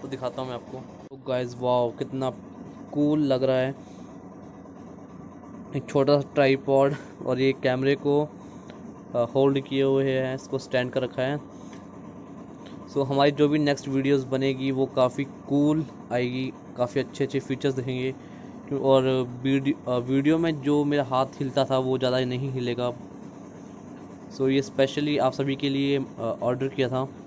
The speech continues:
ताकि आपको अच्छी अच्छी video दिखे और कोई, अ, बीच में हिलावट ना हो।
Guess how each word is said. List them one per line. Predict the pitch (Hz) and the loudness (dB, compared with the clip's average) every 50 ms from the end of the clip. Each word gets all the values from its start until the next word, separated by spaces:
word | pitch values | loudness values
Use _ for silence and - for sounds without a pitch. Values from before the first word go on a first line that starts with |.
| - - - - - - - - - - - - - - - - - - - - - - - - - - - - - - - - - - | -16 -16 -16 -16 -16 -16 -16 -16 -16 -16 -16 -16 -16 -16 -14 -14 -16 -16 -16 -16 -16 -16 -16 -16 -16 -16 -16 -16 -16 -16 -16 -14 -8 -8
ताकि | 131 127 - - - | -8 -8 -8 -10 -6
आपको | - 120 131 131 - - 147 | -2 0 0 0 0 -2 -2
अच्छी | 139 135 - - 147 | -2 -2 0 0 0
अच्छी | 139 - - 143 | 0 0 0 -2
video | 131 127 131 131 135 139 | -2 -2 -2 2 2 2
दिखे | 131 131 120 135 131 | 2 2 2 0 2
और | 127 127 127 123 123 127 123 92 - | 2 2 0 0 -2 -2 -4 -2 0
कोई, | 135 135 131 131 131 | 0 0 0 0 -4
अ, | - - 117 - 113 | -8 -6 -6 -4 -2
बीच | 120 131 120 - | -2 -2 -2 0
में | 139 131 | -2 -2
हिलावट | 127 123 117 117 123 - | 0 0 0 0 -2 -4
ना | 127 131 127 | -4 -4 -4
हो। | 120 123 123 131 135 | -2 -4 -4 -6 -6